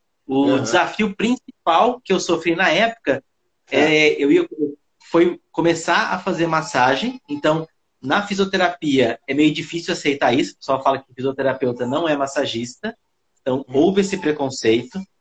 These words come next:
Speaker 2: Hum.
Speaker 1: A segunda dificuldade que eu tive foi que nenhuma mulher queria fazer comigo. Porque massagem naquela, há quinze anos atrás era muita relação com o sexo, até hoje é. Então, nenhuma mulher queria vir, eu tinha que conquistar devagarzinho,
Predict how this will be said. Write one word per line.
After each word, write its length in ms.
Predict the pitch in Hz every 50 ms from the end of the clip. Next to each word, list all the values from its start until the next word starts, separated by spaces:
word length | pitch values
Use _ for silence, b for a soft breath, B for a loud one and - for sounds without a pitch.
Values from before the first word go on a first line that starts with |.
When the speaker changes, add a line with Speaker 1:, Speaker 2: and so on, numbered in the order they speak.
| _ _ _ _ -
Speaker 2:
Hum. 80 | 131
Speaker 1:
A 40 | 123
segunda 540 | 117 - 190 170 147 156 185 233 240 233 220
dificuldade 520 | - - 208 196 196 180 175 170 170 -
que 80 | - 175
eu 80 | 170
tive 320 | 170 - - 147 139 123 -
foi 120 | - 151 147
que 120 | 147 160
nenhuma 340 | 165 170 165 185 208 233 233
mulher 280 | 220 202 170 160 156 151 -
queria 200 | - 147 151 151
fazer 240 | - 139 135 143
comigo. 460 | 143 - 139 131 127 131 135 - 220 - _ _ _ _ _ _ _ _ _ _ _ _ _ _ _ _
Porque 200 | 127 127 147 131
massagem 460 | 139 135 135 - - 151 156 147 156
naquela, 320 | 147 139 - 160 156 151 -
há 320 | 123 123 117 113 107 101 - _ _ _ _
quinze 220 | _ - 147 147 147
anos 100 | 143 131
atrás 140 | 135 143 165
era 160 | 175 151 143
muita 260 | 139 156 196 190 214
relação 480 | 190 190 180 170 - - - 139 139 135
com 120 | - 160
o 40 | 165
sexo, 340 | 156 - 165 185 185 - 160
até 220 | 147 - - 175
hoje 320 | 160 160 165 160 156 156 165
é. 120 | 202 214 - _ _ _ _ _ _ _
Então, 120 | _ 147
nenhuma 180 | 151 165 180 190
mulher 200 | 185 170 170 170
queria 280 | 165 165 147 147 151 143
vir, 220 | 127 139 160 196 202
eu 40 | 196
tinha 120 | - 175
que 120 | - _ _ _
conquistar 920 | - 160 165 160 - 170 - - - - 135 127 139 147 151 151 143 135
devagarzinho, 1080 | 131 131 127 135 143 139 143 147 143 139 123 117 120 135 143 143 147 143 139 135 131